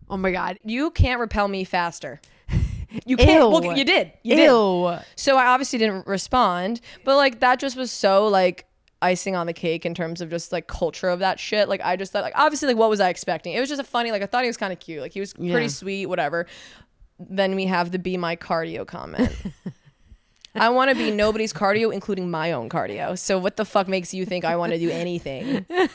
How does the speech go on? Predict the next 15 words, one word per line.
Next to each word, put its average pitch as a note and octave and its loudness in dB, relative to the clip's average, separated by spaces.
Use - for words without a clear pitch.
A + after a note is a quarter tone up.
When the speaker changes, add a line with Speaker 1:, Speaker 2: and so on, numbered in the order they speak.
Speaker 2:
to G3+ 0
help G3+ 2
you G3+ 0
fap F#3 2
away E3+ 2
on F3+ 0
Instagram? F#3 -4
Speaker 1:
<laughs> F#3 -2
That's - -8
so - -12
fucking A#3+ -8
Speaker 2:
Go A#3+ 4
to A#3 4
Speaker 1:
funny. A#3 2
Speaker 2:
Pornhub. F#3 4